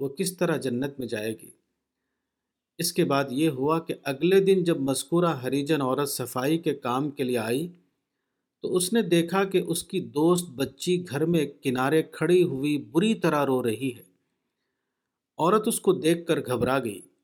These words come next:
اس نے پوچھا کہ تم کو کیا تکلیف ہے؟ تم کیوں اس طرح رو رہی ہو؟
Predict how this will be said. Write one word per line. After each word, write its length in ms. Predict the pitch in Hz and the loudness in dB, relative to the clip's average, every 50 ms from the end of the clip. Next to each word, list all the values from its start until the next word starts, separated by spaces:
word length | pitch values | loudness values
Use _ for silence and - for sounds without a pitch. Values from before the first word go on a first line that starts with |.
| _ _ _ _ | _ _ _ _
اس 200 | - 131 - - | -10 -8 -6 -2
نے 80 | 180 180 | -2 -2
پوچھا 400 | 180 180 139 139 139 - 175 185 | -2 -2 -4 -4 -2 0 -2 0
کہ 140 | 180 175 160 - - | 0 -2 -6 -4 -4
تم 120 | 202 196 | -4 -4
کو 120 | 180 - 156 | -2 -4 -6
کیا 200 | - - 139 139 | -4 -2 -4 -4
تکلیف 520 | - - 131 - 131 131 143 147 143 - | -4 -6 -8 -6 -4 -4 -4 -4 -6 -10
ہے؟ 60 | 107 - _ _ _ _ _ _ _ _ _ _ _ _ _ _ _ _ _ _ _ _ _ _ _ - | -14 -14 _ _ _ _ _ _ _ _ _ _ _ _ _ _ _ _ _ _ _ _ _ _ _ 0
تم 200 | 202 208 185 180 | 0 2 2 -2
کیوں 260 | 180 - 214 247 240 | 0 2 4 4 4
اس 180 | 214 175 170 | 4 2 2
طرح 240 | - 185 170 170 160 | 2 2 4 4 4
رو 220 | 156 147 143 139 131 | 4 4 2 2 2
رہی 220 | 117 131 147 147 | 0 -2 -4 -4
ہو؟ 160 | - - 131 | -6 -8 -12